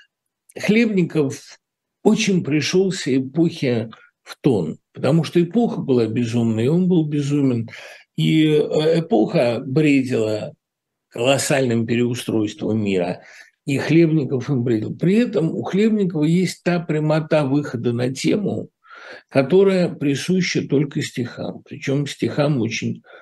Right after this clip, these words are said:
хорошим. Никакая проза, а, нам этого не может дать. Поэтому научная поэзия, поэзия научного трактата – это вот как раз жанр, открытый Хлебникову. И при этом такая детская простота,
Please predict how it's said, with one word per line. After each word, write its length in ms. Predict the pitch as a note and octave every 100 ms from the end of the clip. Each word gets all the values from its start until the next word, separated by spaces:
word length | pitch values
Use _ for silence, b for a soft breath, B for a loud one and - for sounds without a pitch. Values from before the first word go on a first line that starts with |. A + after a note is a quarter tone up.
| B
хорошим. 540 | - A2+ F#2 E2+ - G2+
Никакая 500 | A#2 C3 B2+ D#3+ C#3
проза, 760 | - C#3+ F#3+ G#3 D3 A#2+ G#2+ - b b _ -
а, 260 | C3 B2+
нам 280 | B2 D3 D3+
этого 260 | C#3 C3+ B2+
не 100 | B2+
может 400 | C3 C3 B2 -
дать. 260 | - -
Поэтому 500 | - D#3 D#3 E3 D#3+ B B -
научная 560 | E3 F#3+ G3+ G3 F3 D3+
поэзия, 560 | D#3 D3+ D3 C3 C3+
поэзия 480 | B2+ C#3+ E3 D3+ D#3
научного 560 | D3+ D#3 D#3 D#3 D#3 C3+
трактата – 920 | C#3 C#3 - D3 B2 - A2+ G#2+ G#2+ _ b b b -
это 280 | F#3+ G3
вот 260 | F#3 D3+ -
как 240 | - -
раз 200 | C#3+ C3
жанр, 360 | C3+ D3+ D3+ C3
открытый 840 | A#2 - B2 A#2 - A2+ A2 -
Хлебникову. 560 | - - F#2 - E3+ _ _ _ -
И 100 | B2+
при 240 | B2+ F3
этом 380 | A#3+ A3+ E3 B2+
такая 380 | C3 B2+ F3+ F#3
детская 640 | C#3+ C#3 G#3 G3+ - E3 D3
простота, 920 | C3+ C3+ - C#3+ C#3 - G2 E2